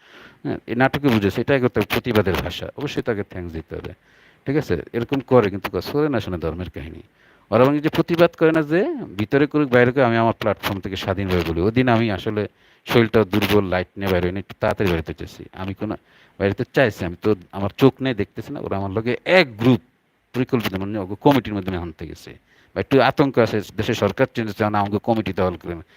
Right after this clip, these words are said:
আমাকে নতুন দল আরও ফাউল এটি। ঠিক আছে, আর নাম মেনশন করে বললাম না, বললাম যে আল্লাহর ঘর মসজিদে আল্লাহর নিয়ম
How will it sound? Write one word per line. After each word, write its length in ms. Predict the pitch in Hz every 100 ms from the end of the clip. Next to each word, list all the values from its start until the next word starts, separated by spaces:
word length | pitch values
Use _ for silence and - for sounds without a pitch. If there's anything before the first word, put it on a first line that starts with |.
| _
আমাকে 160 | 95 107 110
নতুন 180 | - 170
দল 120 | 123
আরও 180 | 98 90
ফাউল 280 | - 90 80
এটি। 180 | - 71 - _ _ _ _ _
ঠিক 100 | -
আছে, 120 | - 104
আর 60 | 80 82
নাম 100 | 98 113
মেনশন 240 | 110 98 87
করে 100 | 87 90
বললাম 220 | 90 85
না, 40 | 80
বললাম 220 | 87 98 98
যে 140 | 156 160 85 - - _ -
আল্লাহর 220 | 107 117
ঘর 140 | 107 107
মসজিদে 420 | 101 95 113 135
আল্লাহর 260 | 107 107 98 101
নিয়ম 160 | 104 113